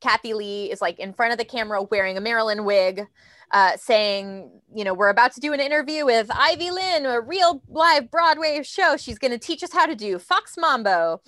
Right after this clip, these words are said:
Uh, and so, like, we see then all of this, the, they do the Fox Mambo number, um, and Kathy Lee is in it as well. Um, Eileen and Tom are talking outside of this interview,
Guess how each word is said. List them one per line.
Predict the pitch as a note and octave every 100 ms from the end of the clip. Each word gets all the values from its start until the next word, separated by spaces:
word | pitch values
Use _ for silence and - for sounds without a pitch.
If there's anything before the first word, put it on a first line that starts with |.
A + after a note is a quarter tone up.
| - - -
Uh, | F#3+ F#3+ E3
and | - G#3+
so, | C4 G#3+
like, | G3+ G#3
we | G#3+
see | - B3 A3+
then | G3+ F#3+ F#3+ F#3 - _
all | G3 F#3+
of | F3+
this, | F3+ F3+
the, | F#3+
they | F3 F#3+
do | F#3+ A#3
the | A3
Fox | - A3 -
Mambo | G#3+ G3 F#3+ F#3
number, | F#3 F#3 F#3 F3+ E3+ - _ _ _
um, | F#3 F3+ E3 D3+ D#3 G#3 _ _
and | G3+ F#3+ F#3+ - -
Kathy | G3 - G3
Lee | F#3+
is | F3 -
in | G#3+ G3
it | F3+ -
as | E3+ D#3+
well. | C#3+ G2+ D#3 A#3+ - E4 F4 _ _ _
Um, | G#3 G3+ F#3 -
Eileen | G#3+ A#3+ B3+ C4+
and | B3+
Tom | - C4 B3+
are |
talking | B3 B3 A#3 G#3
outside | G#3 - A3+ B3
of | B3
this | G3+ G#3
interview, | G3+ G3 F#3 F#3+ F#3 F#3